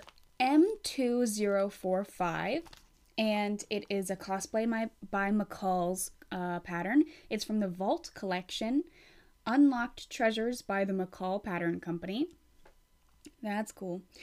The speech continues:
Anyway, it's this button-up top that has a bunch of variations that are really, really useful. It has,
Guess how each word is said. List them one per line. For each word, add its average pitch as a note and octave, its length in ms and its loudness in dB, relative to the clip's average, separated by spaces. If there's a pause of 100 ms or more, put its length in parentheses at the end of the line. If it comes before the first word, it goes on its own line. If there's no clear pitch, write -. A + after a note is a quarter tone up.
(340)
Anyway, C#4+ 420 8 (200)
it's D4 260 4
this C4+ 240 6
button-up D#4 540 6
top A3 340 -2
that A3 120 -2
has A#3 260 -2
a G#3+ 200 -2
bunch C#4 280 6
of B3+ 120 4
variations A3 600 0
that G#3 100 -4
are G3 80 0
really, G3 240 0
really G3 220 -2
useful. F#3+ 440 -4
It G3+ 160 0
has, G3+ 540 -2